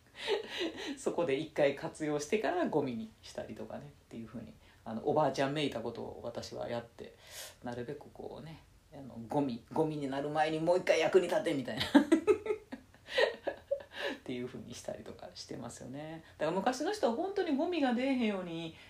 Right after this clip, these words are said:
上手に生きてはったんやなっていうか、無駄なものもね、そんな、あの、無理やり買ったりせんかった時代やったんやろうなとは思うねんけど、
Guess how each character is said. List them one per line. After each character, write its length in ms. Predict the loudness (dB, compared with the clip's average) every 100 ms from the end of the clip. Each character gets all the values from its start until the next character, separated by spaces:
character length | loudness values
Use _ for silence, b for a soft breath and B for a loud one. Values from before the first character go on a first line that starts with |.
| B
上 220 | 4 4
手 80 | 6
に 640 | 4 4 2 -2 -4 -6 -6
生 60 |
き 100 | -4
て 100 | 0
は 160 | 4 4
っ 120 | 4
た 120 | 0
ん 40 | 0
や 100 | -2
な 240 | 0 0
っ 80 | 0
て 60 |
い 40 | -2
う 40 |
か、 60 | 0
無 120 | 2
駄 100 | 2
な 120 | 2
も 100 | 2
の 100 | 2
も 300 | 2 0 -2 -6 -2
ね、 180 | -2
そ 160 | -2 -6
ん 80 | -2
な、 320 | -2 -2 -4 B B
あ 80 | -8
の、 580 | -8 -8 -8 -10 -12 -14 -16 -18 -12 -6
無 120 | -4
理 100 | -4
や 60 |
り 80 | -4
買 160 | -4 -2
っ 40 |
た 100 | -2
り 60 | -2
せ 160 | -2
ん 40 | 2
か 120 | 2
っ 60 | 2
た 100 | -2
時 100 | 2
代 160 | 2
や 100 | 2
っ 40 | 0
た 160 | -2
ん 40 | -2
や 60 |
ろ 80 | -2
う 40 |
な 140 | -2 -2
と 120 | -4
は 40 |
思 200 | -6 -6
う 20 | -4
ね 120 | -6
ん 40 |
け 80 |
ど、 100 | -8